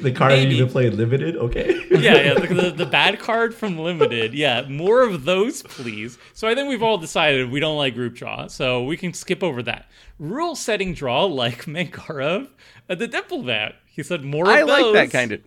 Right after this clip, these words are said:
Speaker 3: I like that kind of draw. That feels very white to me. I don't think Mangara's good enough, but I like that style.
Speaker 1: It, it's not good because you're not allowed to play rule setting cards.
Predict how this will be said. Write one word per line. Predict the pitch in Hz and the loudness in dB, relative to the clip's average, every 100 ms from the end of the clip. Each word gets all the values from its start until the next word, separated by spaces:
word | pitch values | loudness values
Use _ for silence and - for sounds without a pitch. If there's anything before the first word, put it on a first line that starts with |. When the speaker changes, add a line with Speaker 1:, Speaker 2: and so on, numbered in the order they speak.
| _ _ _ | _ _ _
Speaker 3:
I | - 202 | -2 0
like | 277 392 262 | 2 0 -2
that | 226 151 | -2 0
kind | 131 110 | -2 -4
of | 95 | -8
draw. | 92 95 | -10 -4
That | 143 160 | -2 -2
feels | 208 220 | -4 -4
very | 240 240 285 | -4 -4 -4
white | 277 254 160 | -2 -2 -2
to | - | -6
me. | 120 95 | -6 -6
I | 82 147 | -2 -2
don't | 185 | -2
think | 220 214 | -4 -4
Mangara's | 226 196 185 180 190 | -4 0 2 2 0
good | 147 | -2
enough, | 143 135 139 | 0 0 0
but | 131 | -2
I | 151 160 | 0 0
like | 160 156 | -2 -2
that | 147 113 | -2 -2
style. | - 95 62 - - - _ _ _ _ _ _ _ - - _ _ _ _ _ _ _ - | -4 -6 -6 -12 -18 -20 _ _ _ _ _ _ _ -20 -20 _ _ _ _ _ _ _ -12
Speaker 1:
It, | 143 - | -6 -2
it's | 180 | -2
not | 156 175 202 | 0 -2 0
good | 147 226 | 0 0
because | 165 151 139 | 0 2 4
you're | |
not | 135 147 143 | 4 4 4
allowed | 139 135 | 4 4
to | 120 | 2
play | 139 127 | 4 4
rule | 113 147 | 4 2
setting | 143 101 92 | 0 0 -2
cards. | 101 82 80 82 | -4 -4 -6 -10